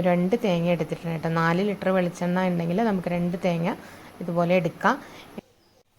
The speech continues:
അപ്പോൾ നമുക്ക് ഇതിൻ്റെ, ഏ, തേങ്ങാപ്പാലാണ് എടുക്കേണ്ടത് ട്ടോ. അപ്പോൾ ഞാൻ അതിനായിട്ട് ഇതാ ഇത് തേങ്ങ ഒന്ന്, ഉം, ഇതുപോലെ ഒന്ന് ആക്കിയെടുക്കുകയാണ്.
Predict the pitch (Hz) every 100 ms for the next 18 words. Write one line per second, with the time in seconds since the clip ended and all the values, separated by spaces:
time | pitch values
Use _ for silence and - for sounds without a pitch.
0 | _ - - - 220 247 226 233 269 247
1 | 226 220 247 - 214 214 202 196 190 185
2 | 190 190 214 185 170 160 160 151 160 143
3 | 151 - - - 180 185 185 196 185 185
4 | 180 196 196 196 180 180 208 - 180 175
5 | 180 190 180 269 - - 180 175 175 175
6 | 175 180 180 175 175 180 175 - 165 165
7 | - 165 160